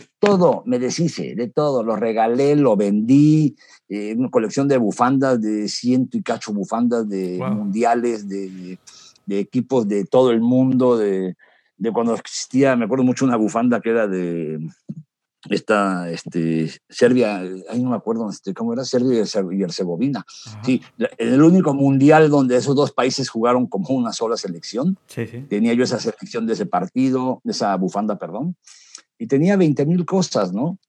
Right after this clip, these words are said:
Speaker 1: Y bueno, pues todo eso, este, to-, to-, todo tuve que regalarlo, venderlo, lo vendí lo mínimo porque regalé lo, <laughs> casi la gran mayoría. Porque me ganó el tiempo y ya,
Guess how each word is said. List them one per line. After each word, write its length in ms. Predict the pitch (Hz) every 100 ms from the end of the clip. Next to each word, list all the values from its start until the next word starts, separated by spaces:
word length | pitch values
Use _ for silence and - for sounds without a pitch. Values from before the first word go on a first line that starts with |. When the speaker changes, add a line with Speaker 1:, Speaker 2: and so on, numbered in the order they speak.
| _ _ _
Speaker 1:
Y 140 | 123
bueno, 260 | 131 175 190
pues 220 | 120 101
todo 240 | 135 139 147
eso, 180 | 139 170
este, 1040 | - - 95 87 80 73 67 65 57 - - - _ _ _ _ _ _ - 98 98 -
to-, 80 | 90
to-, 140 | 110
todo 260 | - 160 165
tuve 220 | 165 165
que 80 | 139
regalarlo, 640 | 135 131 135 156 151 160
venderlo, 760 | 143 123 127 147 151 165 156 135 - 123 113
lo 120 | 131 127
vendí 320 | 135 139 170
lo 140 | 165
mínimo 460 | 147 170 165 165 180
porque 260 | 123 117
regalé 360 | 104 110 113 127
lo, 120 | 139 - - -
<laughs> 300 | - _ -
casi 240 | 113 120 127
la 100 | 104
gran 220 | 107 110
mayoría. 440 | 104 95 95 90 - _ - - -
Porque 200 | 123 123
me 120 | 123
ganó 240 | 117 139
el 160 | 160 139
tiempo 380 | 151 151 147 160
y 80 |
ya, 120 | 117